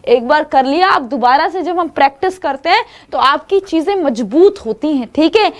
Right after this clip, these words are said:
इसको हल्के में मत लेना कि भैया हमने थ्योरी में किया है, क्वेश्चन करने की क्या ज़रूरत है। Question is the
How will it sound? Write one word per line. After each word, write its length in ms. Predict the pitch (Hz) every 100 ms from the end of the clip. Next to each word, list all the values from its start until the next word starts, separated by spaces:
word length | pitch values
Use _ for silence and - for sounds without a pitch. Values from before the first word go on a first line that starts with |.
| - -
इसको 240 | 277 381
हल्के 440 | 285 233 294 302 381
में 100 | 349
मत 220 | 269 285
लेना 280 | 349 403 370
कि 120 | 339
भैया 260 | 285 269 381
हमने 240 | 349 370
थ्योरी 360 | - - 294 349
में 200 | 285 254
किया 200 | 269 311
है, 60 | 370 -
क्वेश्चन 340 | 294 - 311
करने 280 | 285 254 285
की 120 | 277 294
क्या 180 | 294
ज़रूरत 340 | 277 247 277 320
है। 100 | - - - - -
Question 400 | 294 302 - 381
is 120 | 392
the 120 | 339